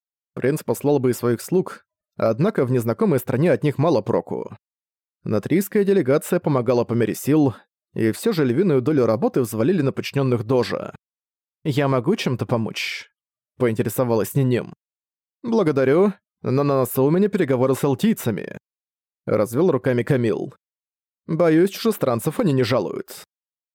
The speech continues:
«Жители северного соседа столь замкнуты?» «Элт —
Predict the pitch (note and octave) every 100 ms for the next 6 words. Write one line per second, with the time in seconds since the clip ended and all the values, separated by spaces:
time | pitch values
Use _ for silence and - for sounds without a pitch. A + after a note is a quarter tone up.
0 | _ - C3 A2+ C3+ C3+ B2+ - C3+ C3
1 | B2+ B2 - A#2+ B2 B2 D3 A#2+ C3 F#3
2 | G3 C3+ G2+ - - _ _ _ _ _
3 | - A2 C3 E3+ F#3+ -